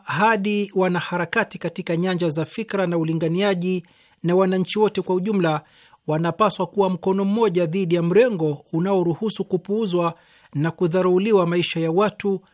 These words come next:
usalama na matukufu yao. Ayatollah Ali Khamenei ameashiria pia kwamba taifa azizi la Iran na taasisi husika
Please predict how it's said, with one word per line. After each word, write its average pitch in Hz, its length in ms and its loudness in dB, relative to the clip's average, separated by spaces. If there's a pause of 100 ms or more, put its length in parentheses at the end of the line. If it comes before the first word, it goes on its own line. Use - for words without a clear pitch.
(260)
usalama 180 760 0
na 190 60 -2
matukufu 170 460 -6
yao. 160 340 -2 (880)
Ayatollah 180 480 0
Ali 180 160 2
Khamenei 185 560 2
ameashiria 175 640 0
pia 233 280 -4
kwamba 170 400 0 (320)
taifa 190 420 0
azizi 180 460 0
la 180 220 -2
Iran 185 520 4
na 175 180 -4
taasisi 175 520 -4
husika 165 640 -4